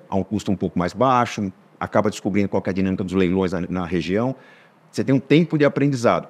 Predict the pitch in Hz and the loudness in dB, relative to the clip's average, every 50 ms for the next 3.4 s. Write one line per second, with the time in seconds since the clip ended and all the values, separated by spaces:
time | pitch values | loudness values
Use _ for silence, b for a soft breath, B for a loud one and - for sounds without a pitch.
0 | - - - 123 - 131 113 123 120 117 - - 120 113 - 123 110 113 117 - | -12 -12 -10 -6 -4 -2 0 0 0 0 0 0 -2 0 2 2 2 2 0 0
1 | 120 135 139 123 101 98 101 101 - - - 107 - 113 98 - - 98 95 - | 0 2 2 4 4 4 4 2 -2 -8 -10 -4 -2 -2 0 0 0 0 0 0
2 | 107 95 - 104 98 95 95 95 87 - - - - 107 104 98 - 104 92 - | -2 -2 -2 0 0 0 -2 -2 -4 -6 -8 -4 -2 0 0 0 0 -2 -4 -4
3 | - - 95 101 101 104 101 | -2 0 0 2 0 0 -4